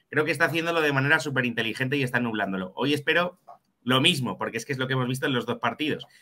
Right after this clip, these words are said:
Luego Davis es, es, es diferencial, ahora hablaré. Pero, pero vamos, en principio creo que los Grizzlies tienen que mantener, eh, en defensa, o sea, eh, este mismo sello, ¿no? O sea, simplemente ir a por Anthony Davis y luego un poco, pues, a ver cómo tapamos a los demás, sobre todo desde,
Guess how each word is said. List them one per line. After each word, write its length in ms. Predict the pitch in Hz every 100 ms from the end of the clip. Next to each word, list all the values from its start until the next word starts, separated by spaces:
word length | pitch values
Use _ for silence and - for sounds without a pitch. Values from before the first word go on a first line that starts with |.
| _
Luego 260 | - 131 151
Davis 300 | 160 180 170
es, 180 | 143 -
es, 280 | 139 135 -
es 140 | 131
diferencial, 520 | 127 123 117 110 156 113
ahora 140 | 127
hablaré. 400 | 127 123 151 135 - _ _ -
Pero, 440 | 110 110 101 -
pero 140 | 113 135
vamos, 160 | 131
en 60 | 123
principio 560 | 123 120 147 165 175 175
creo 220 | 151 143
que 120 | 139
los 140 | 131
Grizzlies 340 | 127 156 160 139
tienen 220 | 147 143
que 100 | 135
mantener, 540 | 131 123 127 147 139 - _ _ _
eh, 580 | - 127 120 117 104 95 _ -
en 160 | 127
defensa, 640 | 127 120 165 165 214 233 - _
o 40 |
sea, 280 | - 131 120
eh, 680 | - 120 113 - - - - -
este 220 | 135 151
mismo 280 | 143 127 127
sello, 260 | 107 92 98
¿no? 60 |
O 40 | 135
sea, 120 | 135
simplemente 680 | 143 147 151 156 156 180 - _ _
ir 180 | - 151
a 80 | 143
por 140 | 123
Anthony 300 | 143 147 156 151
Davis 340 | 165 185 185
y 100 | 143
luego 200 | 131 156
un 120 | 160 139
poco, 280 | 160 165
pues, 220 | 135 123 -
a 160 | 127 131
ver 220 | 160 143
cómo 240 | 156 147
tapamos 380 | 139 143 147 139
a 60 | 135
los 140 | 117
demás, 240 | 117 147
sobre 180 | 143 117
todo 240 | 117 139 131
desde, 420 | 110 107 90